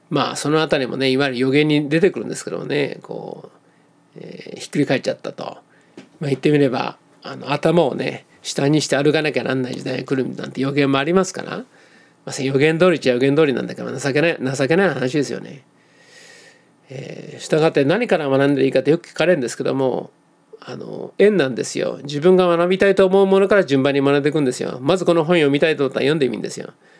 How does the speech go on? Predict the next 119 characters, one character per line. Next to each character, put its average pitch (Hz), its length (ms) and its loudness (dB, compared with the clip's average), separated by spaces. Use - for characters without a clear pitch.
で、 160 80 -4
そ 175 100 2
の 190 100 6
次 180 220 2
何 165 160 2
か 143 140 -2
学 135 200 2
び 147 60 2
た 165 100 4
い 160 80 2
と 135 80 2
思 120 100 -2
っ - 20 -8
た - 80 -6
ら - 60 -2
今 170 100 2
度 143 80 0
そ 143 100 -2
れ 147 200 4
学 147 300 0
ん 156 40 0
で 160 80 2
み 165 100 2
る 131 80 0
ん - 20 -6
で 135 80 -8
す - 120 -10
よ。 - 120 -12
順 175 260 4
番 196 160 2
に 190 60 4
や 185 60 4
っ 180 40 -2
て 190 100 2
い - 20 0
け 185 80 4
ば 143 100 0
い 123 40 -2
い - 20 0
ん 117 60 -4
で - 100 -4
す。 - 200 -16
何 180 180 4
も 139 60 2
最 151 200 0
初 160 160 2
か 170 120 0
ら 147 80 0
ど 143 120 4
れ 196 100 4
が 147 60 2
一 123 180 -2
番 135 140 2
な 117 80 -4
ん 113 40 -8
て - 120 -4
選 147 160 0
ぶ 147 80 -6
か 131 120 0
ら 110 120 -2
で 85 80 -10
す - 80 -12
ね、 127 80 -2
う - 20 -4
ま 127 100 -6
く - 80 -16
い - 40 -18
か - 80 -6
な - 140 -14
い。 - 80 -20
自 139 140 0
分 170 140 4
の 165 140 4
直 156 120 2
感 156 200 0
を 156 80 2
大 156 220 0
事 151 80 -2
に 135 80 0
し - 60 -14
て - 80 -10
で - 80 -8
す - 80 -12
ね、 - 320 -12
自 139 160 -8
分 156 160 2
の 139 60 4
縁 160 180 4
を 131 60 2
大 123 240 0
事 127 80 0
に 131 100 -4
し - 60 -16
て、 - 120 -8
た 139 120 -2
ま 165 100 4
た 185 100 4
ま 170 80 2
手 202 120 2
に 175 80 4
持 147 120 2
っ - 40 -2
た 131 100 0
も 127 100 0
の 143 100 4
か 147 80 2
ら 131 60 -2
始 127 200 -4
め 135 180 2
る、 123 80 -8
そ 151 140 -4
れ 156 60 0
で 147 80 -4
十 143 180 0
分 170 180 2
な 120 120 -2
ん - 60 -12
で - 80 -20
す。 - 120 -20